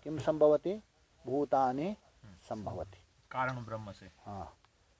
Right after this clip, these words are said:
Speaker 1: तो समुत्पद्यतः, संभवति का अर्थ कर रहे हैं
Speaker 2: बलि
Speaker 1: सम्यक
Speaker 2: प्रकाश उत्पन्न।
Speaker 1: उत्पद्यते, अर्थात प्रकटीभवति। मंत्र में है ना इह,
Speaker 2: जी।
Speaker 1: एक अर्थ कर संसार
Speaker 2: संसार
Speaker 1: मंडले,
Speaker 2: मंडले।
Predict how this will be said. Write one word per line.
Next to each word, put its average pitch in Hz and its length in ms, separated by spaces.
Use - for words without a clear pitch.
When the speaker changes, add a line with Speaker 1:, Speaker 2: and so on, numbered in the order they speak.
Speaker 1:
तो - 80
समुत्पद्यतः, 147 1400
संभवति 151 540
का 147 120
अर्थ 135 160
कर 131 160
रहे 143 140
हैं 190 160
Speaker 2:
बलि 123 160
Speaker 1:
सम्यक 147 260
Speaker 2:
प्रकाश 165 260
उत्पन्न। 175 240
Speaker 1:
उत्पद्यते, 123 920
अर्थात - 300
प्रकटीभवति। 135 680
मंत्र 151 220
में 156 120
है 165 60
ना 175 80
इह, 147 340
Speaker 2:
जी। 113 840
Speaker 1:
एक 143 200
अर्थ 147 160
कर 147 220
संसार 139 480
Speaker 2:
संसार 135 240
Speaker 1:
मंडले, 117 320
Speaker 2:
मंडले। 104 440